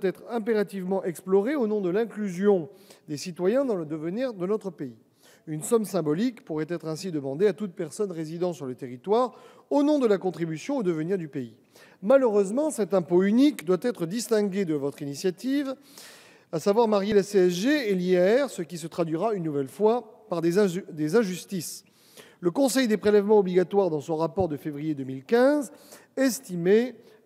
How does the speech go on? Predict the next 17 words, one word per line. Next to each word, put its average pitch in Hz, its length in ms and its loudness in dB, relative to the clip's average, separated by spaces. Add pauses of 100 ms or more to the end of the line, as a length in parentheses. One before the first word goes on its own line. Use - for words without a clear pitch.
en 202 160 2
effet 175 380 0
que 175 120 -10
ce 147 160 -10
serait 185 260 -4
très 165 220 -8
complexe 160 840 -2 (840)
et 170 60 -2
qu'il 170 200 -6
serait 185 480 4 (100)
plus 165 200 -8
utile 208 260 -6
d'explorer 170 640 0
une 156 140 -8
piste 196 300 -12
prometteuse, 180 680 0 (260)
une 143 80 -16